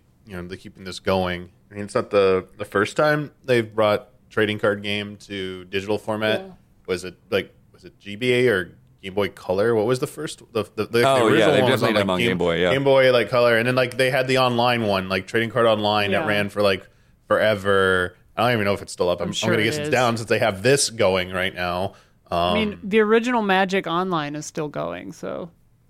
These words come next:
Speaker 1: Yeah. It, it's just good to see them put this on, you know,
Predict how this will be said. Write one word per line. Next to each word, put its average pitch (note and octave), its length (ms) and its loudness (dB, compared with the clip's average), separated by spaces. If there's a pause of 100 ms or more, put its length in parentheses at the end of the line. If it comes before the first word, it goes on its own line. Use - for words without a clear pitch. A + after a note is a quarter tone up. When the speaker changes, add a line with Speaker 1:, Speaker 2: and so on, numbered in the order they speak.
(480)
Speaker 1:
Yeah. G2 440 0 (460)
It, F3 180 4
it's F3 180 2
just C#3+ 180 -2
good D#3 160 2
to C#3 60 2
see C3 200 2
them A#2 200 0
put A2 240 -2
this G#2 220 2
on, F2+ 600 0 (300)
you F#2+ 80 -12
know, F2 280 -2